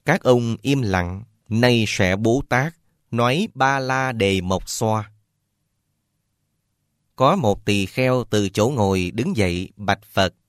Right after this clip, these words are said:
"Tỳ kheo già già gần như mắc bệnh cuồng, có khi đến, có khi không đến, cũng lại không nhớ đến và không đến. Do vậy bê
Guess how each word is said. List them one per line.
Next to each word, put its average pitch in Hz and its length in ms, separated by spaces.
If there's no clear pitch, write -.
"Tỳ 110 240
kheo 147 380
già 101 280
già 95 560
gần 101 280
như 120 260
mắc 156 260
bệnh 98 240
cuồng, 90 400
có 170 140
khi 127 340
đến, 117 300
có 143 120
khi 110 380
không 104 360
đến, 110 260
cũng 117 180
lại 101 320
không 120 300
nhớ 120 260
đến 127 280
và 95 320
không 110 320
đến. 113 240
Do 151 200
vậy 98 420
bê 151 240